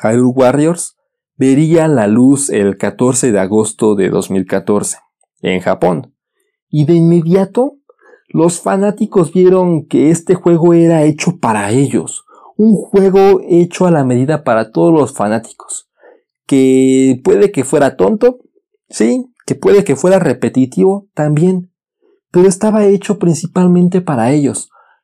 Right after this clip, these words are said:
con el más mínimo detalle y todo el esmero para su satisfacción,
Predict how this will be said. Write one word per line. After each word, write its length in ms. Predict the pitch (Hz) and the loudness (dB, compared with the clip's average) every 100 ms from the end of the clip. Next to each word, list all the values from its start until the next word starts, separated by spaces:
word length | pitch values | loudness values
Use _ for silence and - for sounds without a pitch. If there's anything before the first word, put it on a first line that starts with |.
| _ | _
con 220 | - 165 | -2 0
el 140 | 170 175 | 2 2
más 300 | 180 180 180 | 2 0 0
mínimo 420 | 175 180 175 160 | 2 4 4 2
detalle 480 | 123 120 131 131 143 | 0 -2 -4 -2 -2
y 260 | 156 131 | -2 -4
todo 360 | - 160 165 165 | -2 0 2 2
el 200 | 139 117 | 2 2
esmero 580 | 110 101 117 135 143 143 | 0 0 0 0 0 -2
para 340 | 120 107 101 | -2 -2 -2
su 400 | - - 120 113 - | -6 -4 -4 -4 -12
satisfacción, 1400 | - 101 - 120 110 - 101 - - 196 233 185 - | -6 -6 -6 -8 -8 -6 -6 -6 -6 -2 -2 -4 -8